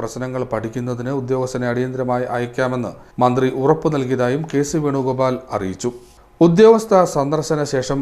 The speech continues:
അവർ നൽകുന്ന റിപ്പോർട്ടിന്റെ അടിസ്ഥാനത്തിൽ താനുമായി ചർച്ച നടത്താമെന്നും കേന്ദ്രമന്ത്രി നിതിൻ ഗഡ്കരി ഉറപ്പു നൽകിയതായി എം പി പറഞ്ഞു. ദേശീയപാത അറുപത്തിയാറിന്റെ വികസനവുമായി ബന്ധപ്പെട്ട് നടക്കുന്ന നിർമ്മാണ പ്രവർത്തനങ്ങൾ ജനങ്ങൾക്ക് വലിയ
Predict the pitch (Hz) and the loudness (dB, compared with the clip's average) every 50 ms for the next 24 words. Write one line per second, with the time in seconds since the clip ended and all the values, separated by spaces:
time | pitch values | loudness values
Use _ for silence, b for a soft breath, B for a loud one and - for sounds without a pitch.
0 | 120 120 123 139 147 139 135 131 127 131 131 127 127 123 120 123 139 139 139 143 | -2 0 0 0 0 0 -2 -2 -2 -2 -4 -4 -4 -4 -4 -4 -4 -2 -2 -2
1 | 135 135 123 123 117 - 131 127 123 123 123 131 139 - - 127 127 131 131 131 | -2 -2 -2 -4 -4 -4 -2 -2 -2 -2 -2 -4 -2 -2 -2 -2 -2 -2 -2 -2
2 | 131 127 127 - 127 123 123 - 143 139 135 127 127 135 127 127 127 123 117 98 | -4 -4 -2 0 -2 -2 -2 -4 -6 -4 -4 -2 -2 0 0 0 0 -2 -2 -4
3 | 76 - - - - 123 127 127 135 131 123 127 120 117 127 139 151 143 135 127 | -6 -10 -10 -6 -4 -4 -4 -2 -4 -4 -4 -4 -4 -2 -2 -2 -2 -2 -2 -2
4 | 139 147 151 143 139 127 127 131 127 127 127 123 131 135 135 - 151 143 135 131 | -4 -4 -4 -4 -4 -4 -2 -2 -2 -2 -2 0 -2 -2 -2 -2 -2 -2 -2 -2
5 | 123 131 131 131 131 143 147 139 131 127 107 98 98 95 98 101 117 135 - - | -2 -2 0 0 0 0 0 -2 -2 -4 -4 -6 -4 -4 -4 -4 -4 -6 -6 -10
6 | - - - 147 160 170 185 185 220 220 220 202 196 190 185 185 175 170 - 139 | -18 -10 0 4 6 6 6 6 6 4 6 6 6 8 8 6 6 6 4 2
7 | 131 131 147 151 160 160 165 156 147 143 147 147 147 151 139 135 131 131 - - | 2 2 2 2 0 0 2 2 2 2 2 2 0 0 0 0 -2 -2 -4 -4
8 | 139 139 139 139 139 131 131 127 123 139 127 135 127 135 127 131 123 127 127 131 | -4 -2 -2 -2 -2 -2 -2 -4 -4 -4 -4 -4 -6 -6 -6 -6 -6 -6 -6 -4
9 | 123 123 120 120 120 123 127 135 135 131 127 - 123 127 123 127 - 139 131 127 | -4 -4 -4 -4 -4 -4 -4 -2 -2 -2 -4 -4 -2 -2 -2 -2 -2 -4 -4 -4
10 | 120 95 - b b b b - 143 139 156 160 175 190 190 185 190 180 160 156 | -4 -6 -8 b b b b -4 4 6 6 8 8 6 4 4 4 4 6 6
11 | 151 151 | 6 4